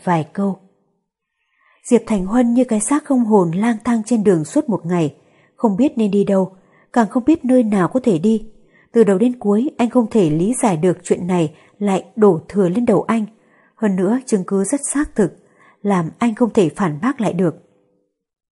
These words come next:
Phó Tổng đối với anh có ơn tri ngộ, nét mặt thất vọng cực độ sáng hôm nay khiến lòng anh lạnh buốt,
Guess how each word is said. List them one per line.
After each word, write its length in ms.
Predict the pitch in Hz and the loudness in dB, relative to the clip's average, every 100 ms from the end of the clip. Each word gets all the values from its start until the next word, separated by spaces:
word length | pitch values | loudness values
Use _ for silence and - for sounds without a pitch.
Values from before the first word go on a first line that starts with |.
| _ - | _ -6
Phó 160 | 202 | -6
Tổng 300 | - 220 160 | 0 0 0
đối 100 | 151 | -4
với 160 | 180 233 | -4 -2
anh 200 | 208 190 | -2 -4
có 120 | 190 | -4
ơn 240 | - 233 208 | 0 0 -2
tri 200 | - 226 | -2 -2
ngộ, 360 | 190 180 - _ _ _ _ _ - | 0 -2 -2 _ _ _ _ _ -2
nét 100 | 269 | 0
mặt 240 | 247 190 | 0 -2
thất 200 | - 277 | -4 -4
vọng 160 | 220 175 - | 0 0 0
cực 220 | 196 - | -4 0
độ 260 | 196 180 - - | 2 2 -2 -8
sáng 120 | 190 | -4
hôm 200 | 233 190 | -2 -2
nay 260 | 202 196 - _ | 0 -2 -4 _
khiến 340 | _ 202 175 254 | _ -2 0 0
lòng 160 | 190 | -2
anh 220 | - 196 190 | -2 -4 -4
lạnh 240 | - - | -4 -2
buốt, 180 | 226 | 0